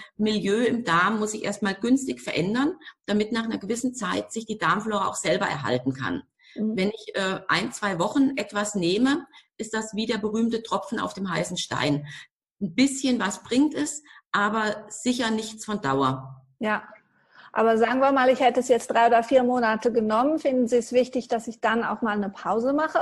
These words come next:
Speaker 2: Oder könnte ich jetzt auch sagen, das tut mir so gut, ich nehme das eigentlich immer?
Speaker 1: Also es ist unterschiedlich. Es gibt Menschen, die siedeln die Darmbakterien, diese probiotischen Bakterien tatsächlich lei-, längerfristig im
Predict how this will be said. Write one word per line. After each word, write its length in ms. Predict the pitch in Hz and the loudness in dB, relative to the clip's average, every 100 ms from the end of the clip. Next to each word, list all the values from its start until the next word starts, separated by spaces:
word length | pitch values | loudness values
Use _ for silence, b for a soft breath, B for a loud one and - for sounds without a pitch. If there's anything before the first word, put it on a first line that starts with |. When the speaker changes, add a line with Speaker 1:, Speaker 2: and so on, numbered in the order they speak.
| - 294 | 4 6
Speaker 2:
Oder 220 | 302 294 | 6 4
könnte 300 | 302 277 277 | 0 -2 -2
ich 80 | 277 | -2
jetzt 180 | 269 | -2
auch 120 | 254 247 | -2 0
sagen, 300 | 247 240 247 | 2 2 0
das 140 | 247 | -2
tut 220 | 277 254 | -2 -2
mir 140 | 254 247 | 0 4
so 180 | 240 | 4
gut, 240 | 233 247 - | 4 0 0
ich 160 | 226 | -6
nehme 180 | 233 214 | -4 -2
das 240 | 214 214 - | -2 -2 -2
eigentlich 460 | 196 208 208 - | -4 -4 -6 -4
immer? 340 | 196 180 196 _ _ _ _ B B B - | -4 -4 -6 _ _ _ _ B B B -12
Speaker 1:
Also 180 | 202 | -6
es 120 | 226 - | -6 -6
ist 280 | - 196 | -4 -2
unterschiedlich. 560 | - 247 294 285 277 285 | 0 2 0 -2 -2 -2
Es 100 | - | -2
gibt 220 | 240 233 | -4 -2
Menschen, 420 | 180 156 233 330 381 - B B B | 2 2 2 0 -2 -4 B B B
die 120 | 240 | -4
siedeln 360 | 233 240 262 262 | -2 0 2 2
die 100 | 247 | 2
Darmbakterien, 600 | - 78 - - 254 220 | 0 0 0 -2 -2 -2
diese 160 | 208 208 | -2 -4
probiotischen 800 | - 202 214 196 202 240 214 | 0 0 2 0 0 -2 -2
Bakterien 500 | 202 185 208 180 214 | -2 -2 -2 -2 -2
tatsächlich 540 | 208 170 185 208 214 208 | -4 -4 -2 -2 -2 -2
lei-, 160 | 156 - | -2 0
längerfristig 640 | 175 202 214 208 - | 0 0 -2 -6 -6
im 80 | - | -4